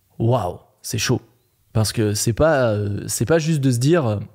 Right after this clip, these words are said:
on prend un gars, on lui rajoute, on lui greffe cinq kilos de muscles sur le corps, euh, en quelques, quelques semaines,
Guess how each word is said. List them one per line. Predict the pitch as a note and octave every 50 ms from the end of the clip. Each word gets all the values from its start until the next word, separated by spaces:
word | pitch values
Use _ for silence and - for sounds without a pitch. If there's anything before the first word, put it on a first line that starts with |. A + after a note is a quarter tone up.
| _ -
on | - A#2 A2+
prend | - - D#3 D3
un | C3+ C3
gars, | B2+ C3+ C#3 D#3 F3+ F#3+ - -
on | A2+ A#2 A#2 A#2 A#2 A2+ A2+
lui | A2+ A2+ A2 A#2 A2+ A#2 A2
rajoute, | G#2 G2 A#2 A#2 B2 C#3 D3 -
on | B2+ A#2+
lui | A#2+ A#2
greffe | A#2 C3+ D#3 D3+
cinq | - D#3+ D3 C3
kilos | - C#3+ C#3 C3+
de | C3
muscles | C3+ D3 D#3 C#3+ - - B2+
sur | A#2 - B2+ A#2+
le | A#2 A2+
corps, | - - C3 C3 B2+ A2
euh, | G#2+ G#2
en | G#2 G#2 G#2+
quelques, | - C3 A#2 A2 - B2 A2+ A2 A2 G#2+ G#2 G#2
quelques | G#2 B2+ A#2+ A2 - A2+
semaines, | - - C#3 D3 F3 G3+ G#3+